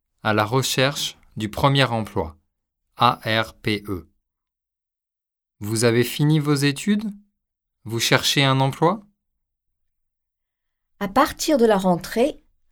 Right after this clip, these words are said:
Speaker 2: vous pourrez bénéficier de l'aide à la recherche du premier emploi, l'A R P E. L'A R P E fait partie des aides financières à la jeunesse qui ont été annoncées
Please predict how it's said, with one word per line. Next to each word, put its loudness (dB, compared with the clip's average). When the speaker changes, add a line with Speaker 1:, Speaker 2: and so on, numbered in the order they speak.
Speaker 2:
vous -2
pourrez 2
bénéficier 2
de -2
l'aide 4
à 0
la 2
recherche -2
du -4
premier -2
emploi, -2
l'A 0
R -2
P 0
E. -8
L'A 2
R 2
P 2
E 0
fait 2
partie 0
des 2
aides 2
financières 0
à 0
la 2
jeunesse -2
qui 2
ont 2
été 0
annoncées -2